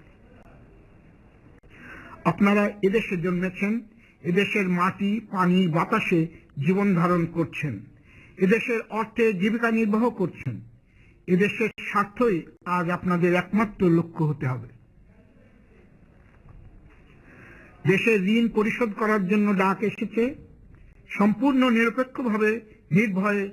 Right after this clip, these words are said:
আইন মোতাবেক কাজ করুন, নিশ্চয়ই আল্লাহ আপনাদের সহায়ক হবেন। এটাও উল্লেখ করতে চাই, নির্বাচনী দায়িত্ব পালনরত সকল পর্যায়ের কর্মকর্তা কর্মচারীদের সকল কর্মকাণ্ড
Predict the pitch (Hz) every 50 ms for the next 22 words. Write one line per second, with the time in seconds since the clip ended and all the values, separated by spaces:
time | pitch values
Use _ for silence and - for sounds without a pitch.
0 | - - - 185 185 196 202 190 190 190 180 185 175 175 175 170 - - 175 180
1 | 180 - - - 190 170 160 139 113 - - - - _ _ _ _ _ - _
2 | _ - - - _ - - - - - 180 180 - - - 202 196 190 180 170
3 | 185 185 190 185 180 175 - 175 170 170 170 165 - - 175 175 180 180 170 160
4 | - - - 147 127 117 104 101 - _ - - - _ _ _ _ _ _ _
5 | _ _ _ _ - - 190 165 214 - 214 226 233 226 220 - 226 233 - -
6 | 214 208 - 202 175 - 175 165 151 147 156 196 - - - _ - - - -
7 | - - - 113 131 160 165 165 190 180 175 - 196 190 190 190 185 185 185 180
8 | - - 196 175 - 180 185 185 185 190 180 180 185 185 - 190 185 202 226 -
9 | - - - - - - - - - 196 202 202 240 233 220 - 202 196 190 175
10 | 196 190 196 196 196 185 196 185 175 175 185 185 180 - 180 170 170 - - 175
11 | 175 170 - 170 160 160 165 170 160 - 175 175 185 165 170 147 113 - - -
12 | - - - - - - - - - - - - 196 190 - 233 240 233 - 208
13 | 190 180 190 190 190 190 185 185 190 190